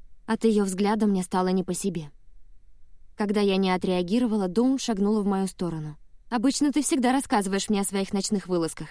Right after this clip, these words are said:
Даже больше, чем мне хотелось бы знать. Но сейчас ты ведёшь себя очень подозрительно». Она сузила глаза. «Не зная я тебя, подумала бы, что это кто-то из моих знакомых». Я опустила взгляд на её ноги в носках со странным узором.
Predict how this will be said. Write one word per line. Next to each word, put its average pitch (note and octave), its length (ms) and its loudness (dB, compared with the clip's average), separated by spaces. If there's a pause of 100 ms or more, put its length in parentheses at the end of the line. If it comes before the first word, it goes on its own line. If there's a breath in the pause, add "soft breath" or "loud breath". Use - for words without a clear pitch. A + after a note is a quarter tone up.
(1000)
Даже G#3 320 2
больше, G3+ 280 -2
чем C4+ 160 0
мне A3+ 140 4
хотелось G#3+ 400 0
бы C#4+ 120 0
знать. A#3+ 360 0 (680)
Но B3+ 140 2
сейчас A#3+ 380 -4
ты A#3+ 140 -2
ведёшь G3 280 0
себя G#3 240 0
очень B3+ 320 -2
подозрительно». F#3+ 800 -2 (1080)
Она G#3 240 2
сузила F#3+ 380 0
глаза. F3 400 -2 (1040)
«Не G#3+ 160 2
зная G#3 260 2
я F#3+ 160 0
тебя, G#3 320 -2
подумала F#3 480 0
бы, F3+ 100 -2
что - 180 -2
это F#3+ 180 -2
кто-то - 260 -4
из G3+ 100 0
моих G#3 260 0
знакомых». E3+ 520 -4 (320)
Я B3+ 220 2
опустила B3 480 0
взгляд A3+ 380 0
на A3 60 2
её A3 260 2
ноги G#3 320 0
в D#3+ 80 -6
носках F3+ 380 -6
со F3+ 100 -6
странным F#3 440 -2
узором. E3+ 440 -4